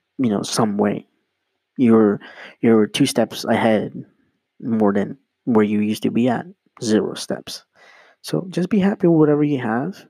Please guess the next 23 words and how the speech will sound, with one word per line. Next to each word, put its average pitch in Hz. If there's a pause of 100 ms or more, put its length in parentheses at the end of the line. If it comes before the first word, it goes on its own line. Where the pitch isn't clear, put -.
(100)
work 208
with 247
it, 208
and 220
then 226
it, -
develop 131
it. - (300)
Eventually 104
you'll 117 (120)
find 110
your 117
happiness. - (1160)
And 123
ten, 233 (420)
love. - (1400)
You 143
gotta 160
love. 151 (1300)
You 135
gotta 110
love 107
yourself. -